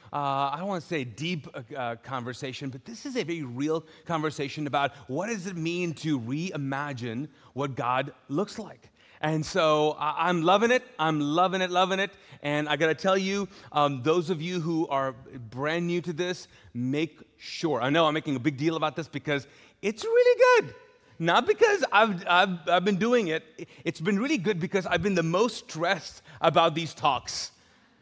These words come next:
that I've ever had. I mean, I'm getting pimples, people, and I'm, like, in my mid-forties. Like, come on. Like, what's happening? What's happening here? Because I think this is a good conversation. So let's jump in. So today I wanna talk about the image of God. The image of God, because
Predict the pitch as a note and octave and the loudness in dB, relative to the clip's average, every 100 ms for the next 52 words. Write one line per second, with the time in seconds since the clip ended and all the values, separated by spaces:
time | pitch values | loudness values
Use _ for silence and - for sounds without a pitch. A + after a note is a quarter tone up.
0 | _ E3 F3 E3+ F3 F3 D3 A#2+ G#2 D3+ | _ 6 6 6 4 6 4 2 0 0
1 | E3+ E3 F3+ A3 A3+ F3 A#3 G3 D3+ D3 | 2 2 0 0 0 2 4 4 0 -2
2 | C3+ C#3 C3+ F3 G#3+ F#3+ D#3+ D#3 D3 D3 | -2 -2 2 2 4 4 2 2 0 2
3 | E3 E3 C#3+ A#2 G#2 C3 A#2+ D#3+ D#3+ G#2+ | 0 0 -2 -2 -4 -6 -4 2 2 0
4 | - - - - - - D3+ F#3 G#3 F#3+ | -6 -16 -16 -20 -8 2 4 4 4 6
5 | G3+ G3 G3 C3 C3 D3+ D#3 E3 E3+ E3 | 6 6 2 0 -4 -6 0 4 4 2
6 | D3 C3 B2 A2 C#3+ E3+ E3+ E3 F#3+ F3+ | -2 -2 -4 -6 -4 -2 -2 -2 -2 -4
7 | F3 E3+ E3+ D#3 D3 D3+ C3 B2 B2 A#2+ | -6 -6 -4 -4 -2 -2 -2 -6 -10 -10
8 | A2+ F3 C3 - G3+ F3 A3+ G3+ D#3 G#2+ | 0 0 0 -2 0 6 6 6 0 -2
9 | - _ G3+ F3+ A#3 B3 A3+ G3+ F#3+ F#3 | -18 _ -2 2 4 4 2 2 2 2
10 | D#3+ D#3+ - - _ _ - - - D#3+ | 2 2 0 -12 _ _ -20 -20 -8 -6
11 | F3 - F#3+ G3 G3 F#3 E3 C3 C3+ A#2 | -6 2 4 6 4 0 -2 0 -2 -2
12 | F#2 - _ _ C3 - F#3 F#3 F#3 D3+ | -6 -16 _ _ -10 -4 0 2 2 0
13 | D#3+ A#2+ C3+ C#3 D3+ E3+ E3+ | -6 -2 -2 -2 -4 -2 -4